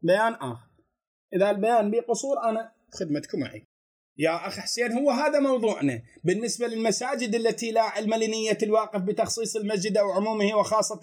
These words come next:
بالنسبة ل-، ما لهم خصوصية زوار الإمام الحسين صلوات الله وسلامه عليهم. هو هذا حكم زوار الحسين وغير زوار الحسين عليه، علي-، عليه السلام.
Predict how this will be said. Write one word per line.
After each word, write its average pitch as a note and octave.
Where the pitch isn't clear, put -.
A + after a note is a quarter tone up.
بالنسبة G#3
ل-، G3
ما G#3+
لهم E4
خصوصية C#4
زوار A#3
الإمام G#3+
الحسين F#3+
صلوات F#3+
الله G#3
وسلامه E3+
عليهم. B2+
هو C4
هذا D4
حكم C#4+
زوار B3
الحسين A#3+
وغير D4
زوار B3
الحسين E3+
عليه، C3+
علي-، E3
عليه D#3+
السلام. A2+